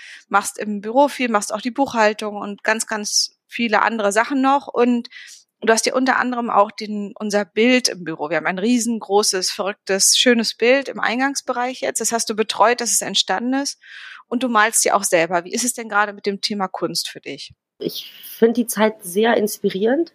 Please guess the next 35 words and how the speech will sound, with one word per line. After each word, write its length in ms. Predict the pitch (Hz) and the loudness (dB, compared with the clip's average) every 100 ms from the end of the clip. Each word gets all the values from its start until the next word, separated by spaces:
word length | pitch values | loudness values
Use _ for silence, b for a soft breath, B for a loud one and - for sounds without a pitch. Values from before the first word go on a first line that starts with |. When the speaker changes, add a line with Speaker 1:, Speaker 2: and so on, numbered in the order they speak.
| - | -10
Speaker 2:
Ich 120 | - | -2
hab 120 | 202 | 0
einen 180 | 214 196 | 2 0
ganz 280 | - 202 214 | 2 2 2
anderen 300 | 208 202 190 | 4 4 4
Blick, 500 | 190 226 - - - - | 2 2 0 -12 -6 0
ähm, 400 | 202 196 202 196 | 2 2 0 -4
gerade 200 | 196 196 | -4 -2
wenn 100 | 202 | -4
ich 180 | - | -4
spazieren 580 | - 202 196 - 226 240 | -4 -4 -4 0 2 4
bin, 200 | 233 226 | 4 2
so 160 | 214 196 | 2 2
auf 140 | 190 | 0
die 140 | - 175 | -4 0
Dinge 340 | 214 240 214 | 2 4 4
und 160 | 185 - | 0 -4
Sachen, 480 | - 175 196 214 240 | -8 -2 0 2 2
die 100 | 208 | 2
mir 120 | 202 | 2
dann 140 | 202 190 | 4 2
durch 160 | 196 | 0
den 100 | 196 | -4
Kopf 260 | - 202 - | -4 -6 0
gehen, 140 | 202 | 0
die 60 | 180 | 0
ich 80 | - | -2
gern 180 | 190 185 | -4 -2
verarbeiten 480 | 185 196 220 220 | -4 -2 -2 -2
möchte. 360 | 214 214 226 220 B B B B B | -2 -2 -4 -6 B B B B B
Das 80 | |
große 240 | - 214 214 | 0 2 2
Problem 400 | - 185 190 208 | -4 0 4 4
ist 120 | 202 | 2
aber, 260 | 185 185 | 0 -2